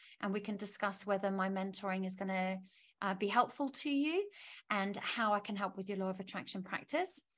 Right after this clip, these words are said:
You can also download your free Master Manifester, uh, visualization as well, um, by subscribing to my newsletter. So you'll get that into your inbox, and also join my Become a Master Manifester Facebook group as well. So all of these links are in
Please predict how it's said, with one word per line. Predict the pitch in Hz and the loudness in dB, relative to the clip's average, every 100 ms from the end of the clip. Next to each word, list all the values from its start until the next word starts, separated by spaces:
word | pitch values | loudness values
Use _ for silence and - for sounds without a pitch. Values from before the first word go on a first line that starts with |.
| _ _ - | _ _ -4
You | 226 | 2
can | 254 | 4
also | 277 294 | 4 6
download | 277 247 233 214 196 | 6 8 8 6 4
your | 208 | -2
free | - 247 233 | 0 2 4
Master | 220 208 - | 4 4 0
Manifester, | 208 196 196 208 190 - 196 190 185 185 | -2 -2 -2 -4 -4 0 2 4 2 0
uh, | 190 | 0
visualization | 196 196 196 185 190 190 185 190 | 2 0 2 2 2 0 0 -2
as | 185 185 | -4 -2
well, | 170 220 311 - - | 0 2 0 -2 -2
um, | 196 185 180 | 0 0 0
by | 190 | 0
subscribing | 185 190 - - 190 190 | 0 -8 2 6 6 6
to | 190 196 | -2 0
my | 185 | 0
newsletter. | 180 180 175 190 269 | -2 -2 -4 -4 -6
So | 277 | -2
you'll | 220 196 | -2 0
get | 196 - | 0 0
that | 190 - | -2 -2
into | 196 190 185 202 185 185 185 - - - - - | -2 -2 -2 0 2 2 0 -8 -20 -20 -12 -2
your | 208 | 2
inbox, | - 285 285 269 269 277 | 6 8 10 8 8 4
and | 247 | 4
also | 277 277 285 | 4 4 4
join | 254 233 226 | 6 6 6
my | 220 208 208 208 | 6 4 4 2
Become | 208 220 | 0 2
a | 214 | 4
Master | 208 196 208 | 4 2 0
Manifester | 202 190 196 - 190 | -2 0 -2 -2 -2
Facebook | 202 190 202 190 | -2 -2 -4 -2
group | 208 190 | 0 0
as | 190 | 0
well. | 202 185 | 6 6
So | 185 - - | 6 0 6
all | 269 | 8
of | 302 | 8
these | 294 240 220 | 6 2 2
links | 208 202 - - - | 2 0 -4 -6 2
are | 214 208 208 - | 6 8 6 4
in | 208 202 196 | 0 0 -2